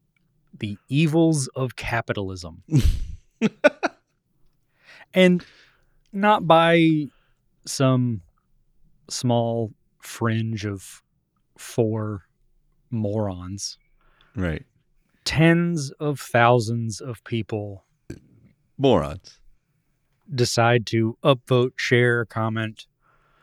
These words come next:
Speaker 1: and
Speaker 2: idiotic things.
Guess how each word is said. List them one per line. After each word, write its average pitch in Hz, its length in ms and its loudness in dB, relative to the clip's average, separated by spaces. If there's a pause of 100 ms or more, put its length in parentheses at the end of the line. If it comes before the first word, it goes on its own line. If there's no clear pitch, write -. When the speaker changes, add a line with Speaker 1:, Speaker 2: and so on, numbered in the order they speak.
(440)
Speaker 1:
and 185 340 2 (600)
Speaker 2:
idiotic 85 540 2
things. 78 500 -10